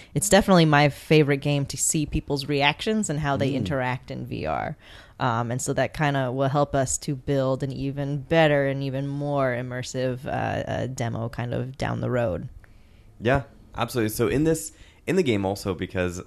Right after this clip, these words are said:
Speaker 2: uh, I know some of my listeners are big fans of puzzle rooms.
Speaker 1: Mm-hmm.
Speaker 2: So this will combine that love and fascination with puzzle rooms with that love and fascination of video games and especially V R.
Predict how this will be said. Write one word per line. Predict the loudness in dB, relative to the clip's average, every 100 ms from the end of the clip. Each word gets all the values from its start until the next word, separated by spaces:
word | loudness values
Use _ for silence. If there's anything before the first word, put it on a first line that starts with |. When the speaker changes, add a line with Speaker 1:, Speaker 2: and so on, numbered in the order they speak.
| _ _
Speaker 2:
uh, | -8 -8 -8
I | -4
know | -2
some | -2 -2
of | -2
my | -2 -2
listeners | -4 -8 -10 -10 -12 -10
are | -6 -6 0
big | 2 2
fans | 0 -4 -4 -4
of | -6 -6 -6
puzzle | -6 -4 -2 -4
rooms. | -4 -4 -6 -10 -12 -8
Speaker 1:
Mm-hmm. | -6 -6 -6 -10 -14 -20 -20 -20 -14
Speaker 2:
So | -2 0 2
this | 0 0 0 -2
will | -6
combine | -4 0 2 2 0 0 -2 -6
that | -10 -8 -8 -12 -16
love | -8 -2 -2 -2
and | -6
fascination | -10 -10 -8 -6 -6 -6 -6
with | -6 -6
puzzle | -4 0 0
rooms | 0 -2 -2 -4 -8 -14 _ _ _ -6
with | 2 2 2
that | -2
love | 0
and | -2 0
fascination | 0 0 -2 -6 -6 -6
of | -2
video | 4 6 6
games | 6 0 -2
and | -6
especially | -8 -6 -8 -8 -8 -8 -12 -16 _ -10
V | -4 -2
R. | -2 -2 -4